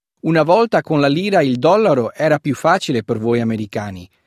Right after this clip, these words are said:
ma adesso con l'euro i prezzi sono tutti aumentati.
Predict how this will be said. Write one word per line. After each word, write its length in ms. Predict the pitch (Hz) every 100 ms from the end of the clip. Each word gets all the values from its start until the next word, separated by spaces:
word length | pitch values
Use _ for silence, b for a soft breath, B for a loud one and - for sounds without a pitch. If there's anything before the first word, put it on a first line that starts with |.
| _ _ _
ma 180 | - 135
adesso 480 | 131 151 190 - 131
con 240 | - 127
l'euro 420 | 127 170 143 98 - _ _
i 120 | 143
prezzi 340 | - 175 214 208
sono 260 | 160 131
tutti 220 | 117 156
aumentati. 720 | 147 139 160 151 98 - 98